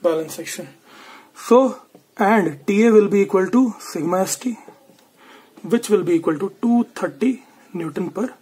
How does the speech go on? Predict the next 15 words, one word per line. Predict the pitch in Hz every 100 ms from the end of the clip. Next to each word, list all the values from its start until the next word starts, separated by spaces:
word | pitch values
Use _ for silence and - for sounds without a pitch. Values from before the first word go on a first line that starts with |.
| _ _ _ _ _ _ _ _ _ 202
M | 175
M | 165
square. | 139 - 156 143 - - - - - 156
That | 175 170
is | 214 -
from | 175
the | 170 180
table | 190 175 156
which | 147 160
I | 175
draw, | 170 165 190 214 - - - _ _ _ _ 605 605 _ _ _ _ _ _ _ _ _ _ -
which | 170 175
I |
have | 170 170
drawn | 156 185 226 -